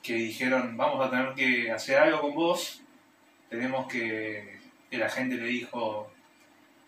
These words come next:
"Vamos a tener que lavar tu cara", entre comillas, metafóricamente, "vamos a tener que clean up your act", sería limpiar un poco, eh, de, o sea, que la gente diga,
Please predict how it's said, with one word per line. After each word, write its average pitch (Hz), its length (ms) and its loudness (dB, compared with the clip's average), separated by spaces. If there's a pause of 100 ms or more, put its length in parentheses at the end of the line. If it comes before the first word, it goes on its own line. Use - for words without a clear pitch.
"Vamos 123 140 0
a 120 80 -2
tener 127 120 -2
que 117 160 0
lavar 127 240 4
tu - 80 -6
cara", 151 520 6 (120)
entre 110 280 -10
comillas, 123 360 -4
metafóricamente, 123 680 -2
"vamos 120 160 -4
a 120 40 -4
tener 120 140 -6
que 110 320 -4 (1200)
clean 139 360 0
up 127 160 0
your 123 220 2
act", - 280 4
sería 117 840 0 (880)
limpiar 117 400 0
un 127 100 0
poco, 123 680 0 (320)
eh, 110 200 -10 (280)
de, 113 280 -6
o - 40 -18
sea, - 280 0 (140)
que 117 100 -6
la 113 140 0
gente 143 580 0 (540)
diga, 123 680 6